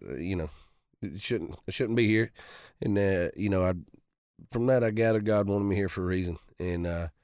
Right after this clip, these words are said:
thought my story was one worth telling. And, uh, I saw it resonating with people and, and, you know, actually making a difference in, in lives and, and in my own. I always wrote music for,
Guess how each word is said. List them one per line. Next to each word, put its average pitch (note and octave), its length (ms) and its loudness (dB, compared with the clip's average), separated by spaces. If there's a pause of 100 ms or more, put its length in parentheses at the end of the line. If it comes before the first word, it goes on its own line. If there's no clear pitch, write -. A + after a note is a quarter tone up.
(520)
thought A2 160 4
my G2+ 80 2
story G#2+ 320 2
was F#2 120 0
one G#2 180 0
worth G#2 160 0 (240)
telling. G#2 320 -2 (420)
And, F#2 240 -2
uh, F2+ 260 -2 (140)
I F#2+ 60 -4
saw B2 160 2
it G2+ 60 2
resonating G#2 480 2
with G2+ 100 -2
people G#2+ 340 -2
and, F#2+ 220 -4
and, F2+ 420 -4 (220)
you - 80 -8
know, E2+ 140 -4
actually F#2 420 -2 (200)
making G2+ 300 -2
a F#2+ 60 -2
difference G#2 420 -4
in, F#2+ 220 -2
in F#2+ 160 -2
lives G2 340 -4
and, F2 200 -4 (220)
and F#2+ 140 -4
in G2+ 80 0
my F#2 140 0
own. G2+ 260 2
I G2 40 2
always B2+ 280 2
wrote G#2 160 0
music A2 380 0
for, F2+ 280 -2